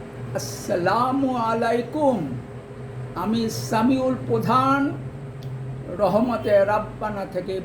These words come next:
বলছি। আমরা মুক্তিযুদ্ধের চেতনার বয়ান অনেক শুনেছি।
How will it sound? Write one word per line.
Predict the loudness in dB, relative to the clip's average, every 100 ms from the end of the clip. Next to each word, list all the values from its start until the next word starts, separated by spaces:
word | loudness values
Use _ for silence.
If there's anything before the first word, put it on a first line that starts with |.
| 0
বলছি। | 0 0 0 2 2 0 -8 -10 -10 -10 -10 -8 -10 -10 -10 -10 -10 -8 -8 -6 -6 -2
আমরা | 0 2 4 4 4 0 -4 -12 -12 -12 -12 -14 -14 -14 -16 -16 -16 -6
মুক্তিযুদ্ধের | 0 0 0 -6 0 2 2 -2 0 4 4 2 -4 -12 -12 -12 -12 -12 -12 -12 2
চেতনার | 2 4 2 2 2 0 -2 -10 -12 -10 -2
বয়ান | 2 4 4 0 -4 -10 -14 -16 -16 -6
অনেক | 0 2 0 -2
শুনেছি। | -6 -4 -4 -4 -2